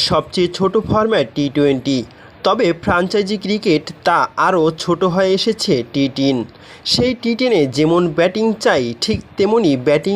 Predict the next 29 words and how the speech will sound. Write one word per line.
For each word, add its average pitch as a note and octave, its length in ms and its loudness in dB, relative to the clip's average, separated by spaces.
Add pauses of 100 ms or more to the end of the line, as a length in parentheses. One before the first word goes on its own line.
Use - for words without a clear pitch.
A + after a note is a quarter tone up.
নিয়ে F3 220 4
হাজির D#3+ 440 -4
হলেন F#3+ 300 0
এনামুল C#3+ 360 2
হক C#3 180 0 (120)
বিজয়। C3+ 360 2 (400)
আগে G3+ 280 0 (120)
তিন A#3 220 0
ম্যাচে A#3+ 280 0 (160)
তেরো E3 220 2
বলে F3+ 280 2 (500)
দশ D#3+ 160 2 (120)
রান F#3 200 2
করা F3 260 0
বাংলাদেশি C#3+ 680 0
উইকেটরক্ষক F3 840 -2 (100)
ব্যাটার E3+ 260 2 (160)
এবার D#3+ 220 0 (160)
ব্যাট C#3 220 2
হাতে F#3+ 180 -6
করেছেন F#3+ 460 -2 (600)
তিনশো A3 440 2
ছেষট্টি G#3 480 0
পয়েন্ট F3 300 2
সাতষট্টি F#3 580 -6 (180)
স্ট্রাইক D3+ 400 0
রেট। C#3+ 220 2 (580)
যদিও G#3+ 360 2
তার G3+ 240 0